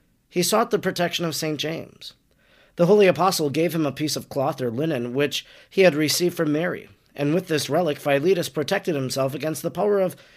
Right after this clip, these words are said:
Hermogenes for some days, until the latter himself entered the dispute. Three ninety-four. Although Hermogenes feared Saint James, he could not evade the meeting because he had pledged himself to the Jews to enter the discussion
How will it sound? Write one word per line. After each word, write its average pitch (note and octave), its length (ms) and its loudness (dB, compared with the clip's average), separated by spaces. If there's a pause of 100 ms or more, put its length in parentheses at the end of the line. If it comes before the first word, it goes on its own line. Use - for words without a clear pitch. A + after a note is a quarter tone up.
(160)
Hermogenes F3+ 920 -2
for - 160 -4
some F3+ 260 0
days, D#3+ 500 -6 (180)
until D3 220 0
the F3+ 120 -2
latter F#3 340 2
himself D3+ 500 0 (100)
entered C3+ 480 -4
the C3+ 120 -2
dispute. C#3 540 -4 (200)
Three E3 260 2
ninety-four. B2 640 -4 (800)
Although G3 340 8
Hermogenes F3+ 640 4 (100)
feared E3+ 480 2
Saint D#3+ 280 0
James, C#3+ 540 -2 (360)
he F3+ 140 0
could G#3+ 200 2
not F#3 280 4
evade E3 400 2
the D#3+ 80 2
meeting D3+ 420 2
because C#3+ 300 0
he D#3+ 60 0
had C3+ 160 0
pledged G3+ 340 0
himself C3+ 380 0
to C#3+ 100 -8
the C3+ 100 0
Jews D#3+ 420 2
to - 140 -6
enter G3 180 0
the G3+ 80 -2
discussion E3 640 -2